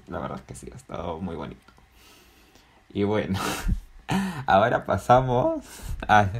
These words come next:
Te juro que estoy agarrándome la silla. Estamos hablando de el que es la canción del año, el video del año, si quieres decirlo.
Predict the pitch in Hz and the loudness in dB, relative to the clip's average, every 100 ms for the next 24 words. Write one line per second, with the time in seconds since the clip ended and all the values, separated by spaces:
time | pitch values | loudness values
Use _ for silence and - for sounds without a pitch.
0 | - - - - - - - - - - | -10 -16 -16 -16 -16 -18 -18 -16 -16 -6
1 | - 101 117 110 101 113 107 107 107 110 | -4 2 2 2 2 6 8 6 4 4
2 | 101 98 110 98 95 101 104 98 107 123 | 2 2 2 6 6 4 0 2 2 2
3 | - 98 98 101 104 95 98 - - 87 | 2 2 4 2 2 0 0 -2 -8 -2
4 | 95 87 - _ - 120 113 95 120 123 | -2 -2 -8 _ -4 0 0 0 2 2
5 | 143 - 139 135 131 110 104 - 120 120 | 0 -6 -2 -2 -2 -2 -2 2 2 4
6 | 113 110 110 104 104 101 98 92 101 101 | 4 4 2 2 2 2 2 2 2 2
7 | 95 98 98 95 95 92 98 95 98 101 | 2 2 2 -2 0 2 2 0 -2 -2
8 | 101 - | -2 -4